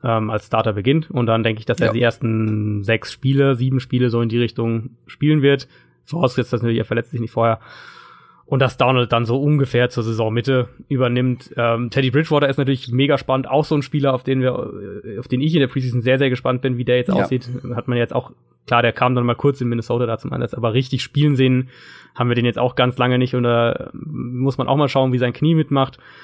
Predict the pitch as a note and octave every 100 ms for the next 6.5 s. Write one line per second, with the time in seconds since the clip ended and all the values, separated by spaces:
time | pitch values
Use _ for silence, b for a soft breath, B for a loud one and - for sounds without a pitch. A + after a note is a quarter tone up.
0 | B B B _ B2 D3 C#3 B2+ C3+ D3
1 | C#3+ C3 D3 D3 C#3 C#3+ C3 C3+ C3 -
2 | - C3+ C3 B2 A#2+ C3 C3 C#3 B2+ C3
3 | B2+ B2 C3 C3 C#3 B2+ B2 - - C3
4 | B2 A#2 G#2+ G#2+ - B2 B2+ B2+ A#2 B2
5 | A#2+ A#2+ A#2+ A#2+ A#2 B2 A2 C3+ C3 B2+
6 | A#2+ - C3 B2+ B2+